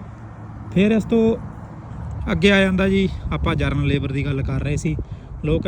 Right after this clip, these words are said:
ਇੰਨੇ ਕੁ ਜਨਰਲ ਲੇਬਰ ਦੇ ਵਿੱਚ ਆ ਗਏ, ਵੀਜ਼ੇ ਇਕੱਠੇ ਕੀਤੇ, ਹਨਾ, ਵੀਜ਼ੇ ਦਿੱਤੇ ਧੜਾ ਧੜ। ਤੇ ਉਹਦੇ 'ਚ ਕੀ ਹੋ ਗਿਆ ਵੀ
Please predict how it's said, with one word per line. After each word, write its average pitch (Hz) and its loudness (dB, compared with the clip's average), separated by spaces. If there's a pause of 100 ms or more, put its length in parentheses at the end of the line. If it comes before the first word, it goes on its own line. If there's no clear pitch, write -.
(120)
ਇੰਨੇ 170 4
ਕੁ 196 0
ਜਨਰਲ 151 0
ਲੇਬਰ 143 0
ਦੇ 147 2
ਵਿੱਚ 143 0
ਆ 127 2
ਗਏ, 143 2 (960)
ਵੀਜ਼ੇ 147 4
ਇਕੱਠੇ 147 0
ਕੀਤੇ, 139 2 (1080)
ਹਨਾ, 165 -4 (180)
ਵੀਜ਼ੇ 147 6
ਦਿੱਤੇ 143 2
ਧੜਾ 160 4
ਧੜ। 135 2 (1200)
ਤੇ 156 8 (140)
ਉਹਦੇ 208 10
'ਚ 214 2
ਕੀ 220 8
ਹੋ 202 8
ਗਿਆ 202 4
ਵੀ 202 4